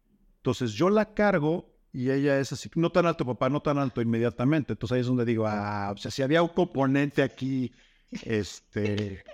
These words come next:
heredado, genético o lo que sea", sí lo había. Quizás yo lo hice peor y después le llamé vértigo, pero, pero de que lo había, lo había.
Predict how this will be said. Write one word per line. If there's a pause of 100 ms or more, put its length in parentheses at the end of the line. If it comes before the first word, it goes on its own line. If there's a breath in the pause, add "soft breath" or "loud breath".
(120)
heredado,
genético
o
lo
que
sea",
sí
lo
había.
Quizás
yo
lo
hice
peor
y
después
le
llamé
vértigo,
pero,
pero
de
que
lo
había,
lo
había.